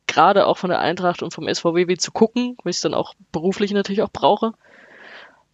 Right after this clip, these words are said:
Das ist, das ist mir so das Wichtigste. Also ob ich dann im Stadion bin oder ob ich's so irgendwie verfolgen kann unterwegs, äh, geht beides inzwischen, muss ich sagen. Früher wäre das ganz schlimm gewesen, wenn ich, wenn ich ein Spiel verpasst hätte mit der Dauerkarte, um Gottes Willen.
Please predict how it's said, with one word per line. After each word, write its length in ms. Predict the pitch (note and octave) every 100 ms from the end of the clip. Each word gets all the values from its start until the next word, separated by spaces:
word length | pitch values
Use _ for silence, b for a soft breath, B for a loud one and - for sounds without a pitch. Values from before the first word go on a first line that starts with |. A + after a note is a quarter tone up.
| _ -
Das 160 | - F3+
ist, 260 | G#3+ - -
das 100 | G3+
ist 60 |
mir 100 | G3+
so 120 | F3
das 160 | F3+ -
Wichtigste. 680 | F#3 - F#3+ - D#3+ D#3+ E3
Also 420 | D#3+ E3 E3 D#3
ob 100 | E3+
ich 100 | E3+
dann 220 | - E3+
im 100 | D3+
Stadion 460 | E3+ - E3+ F#3 F3+
bin 320 | F#3 G3 G3
oder 180 | F3 D#3
ob 120 | D#3+
ich's 300 | - - - - -
so 360 | F3 F3 G3
irgendwie 340 | - F#3 F#3+ F#3+
verfolgen 440 | F#3 E3+ F3+ G3
kann 180 | F#3+ F#3
unterwegs, 1040 | F3+ F#3 D#3+ E3+ G3 - - - - -
äh, 640 | - - E3 F3 F3 E3+ - _ _ _ _ -
geht 180 | G3 G3
beides 400 | D3 D#3 D#3+ -
inzwischen, 400 | D3 D3 - D3+
muss 140 | D3+
ich 100 | D3
sagen. 200 | A#2+ C#3
Früher 280 | - A3+ A#3
wäre 80 | F3+
das 100 | D#3+
ganz 200 | E3 E3
schlimm 200 | E3 D#3+
gewesen, 380 | D3+ D3+ D3+ D3+
wenn 100 | D3
ich, 160 | -
wenn 100 | A2+
ich 120 | D3
ein 60 | -
Spiel 220 | - G3
verpasst 400 | A#3 - D#3 -
hätte 140 | D3 D#3+
mit 140 | D3+
der 60 | C3+
Dauerkarte, 520 | G#2+ F3+ - D3+ D3+
um 80 | D3+
Gottes 300 | - - -
Willen. 240 | - E3